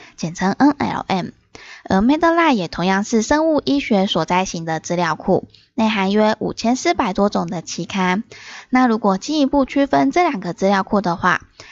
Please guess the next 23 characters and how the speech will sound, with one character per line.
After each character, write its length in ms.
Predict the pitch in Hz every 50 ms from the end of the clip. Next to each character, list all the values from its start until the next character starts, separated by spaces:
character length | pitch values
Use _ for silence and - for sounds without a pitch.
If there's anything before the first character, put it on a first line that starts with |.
| - -
其 160 | - - 214
实 280 | 220 - 226 208 208 214
PubMed 440 | 285 277 302 320 349 370 339 247 196
我 120 | 190 180
们 160 | 160 151 156
会 160 | 196 196 190
称 180 | 190 - 202 196
之 140 | 202 196 196
它 180 | 214 208 202
为 180 | 202 190 170 165
一 140 | - - 185
个 160 | - 165 160
资 160 | - - 254
料 180 | 269 302 269 240
库 200 | 240 - 254 220
平 260 | - - 170 165 170
台， 360 | - - 165 156 160 156 160 - _ - - - - -
例 120 | - 247 247
如 220 | 226 202 180 180
像 220 | 202 - 214 202 208
是 140 | - 220
Ovid、 540 | 196 - - - 277 285 302 262 - - - - - _ _ - - -
EBSCOhost 920 | 247 247 254 - - - 269 262 269 269 302 254 240 - - - - 226